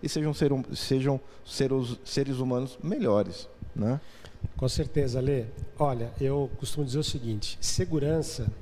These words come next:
Speaker 2: é feita por pessoas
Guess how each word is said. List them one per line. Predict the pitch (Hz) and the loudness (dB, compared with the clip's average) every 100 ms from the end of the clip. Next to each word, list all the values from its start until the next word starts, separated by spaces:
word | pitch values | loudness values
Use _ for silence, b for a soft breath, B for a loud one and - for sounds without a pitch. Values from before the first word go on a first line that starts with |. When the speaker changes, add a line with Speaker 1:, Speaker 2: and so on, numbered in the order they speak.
| - - - - - - | -12 -14 -12 -10 -6 -2
Speaker 2:
é | 147 | -2
feita | - 156 139 120 - 139 139 - - - - - - - | 0 0 0 -2 -4 -4 -6 -10 -12 -16 -20 -20 -18 0
por | 175 208 | 2 2
pessoas | - 160 - 135 113 113 - - - | 0 -2 -2 -2 -2 -4 -8 -10 -12